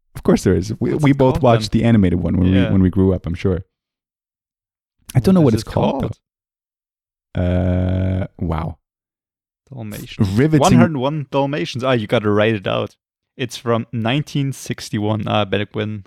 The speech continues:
Speaker 2: we were young. Yeah, yeah.
Speaker 1: Oh, you gotta write out one hundred and one?
Speaker 2: Mm-hmm.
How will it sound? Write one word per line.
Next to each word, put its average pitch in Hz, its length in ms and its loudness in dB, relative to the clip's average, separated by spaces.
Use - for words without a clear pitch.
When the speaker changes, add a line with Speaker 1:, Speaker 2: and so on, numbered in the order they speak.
Speaker 2:
we 110 160 -6
were 104 200 -2
young. 107 420 -4
Yeah, 127 140 -14
yeah. 110 260 -10
Speaker 1:
Oh, 110 60 4
you 104 120 4
gotta 98 180 4
write 92 240 2
out 95 200 0
one 95 220 2
hundred 107 280 4
and 87 160 0
one? 117 180 0
Speaker 2:
Mm-hmm. 143 320 -2